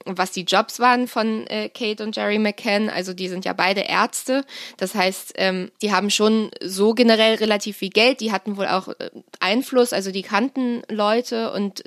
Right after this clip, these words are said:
so ist es eben immer wieder dazu gekommen, dass immer mehr Geld in diese Suche gesteckt wurde. Also es gibt ja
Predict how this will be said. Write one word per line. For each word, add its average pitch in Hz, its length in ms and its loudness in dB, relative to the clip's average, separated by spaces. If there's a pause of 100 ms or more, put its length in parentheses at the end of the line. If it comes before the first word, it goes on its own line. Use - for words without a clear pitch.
so 208 140 -4
ist 214 120 -4
es 214 100 -8
eben 208 200 0
immer 233 280 4
wieder 220 160 2
dazu 202 260 -2
gekommen, 226 460 2 (240)
dass 202 160 -4
immer 220 200 6
mehr 208 180 4
Geld 214 240 2
in 202 100 0
diese 202 160 -2
Suche 240 280 0
gesteckt 160 480 -4
wurde. 165 200 2
Also 170 240 0
es 175 100 -4
gibt 202 180 -4
ja 185 200 0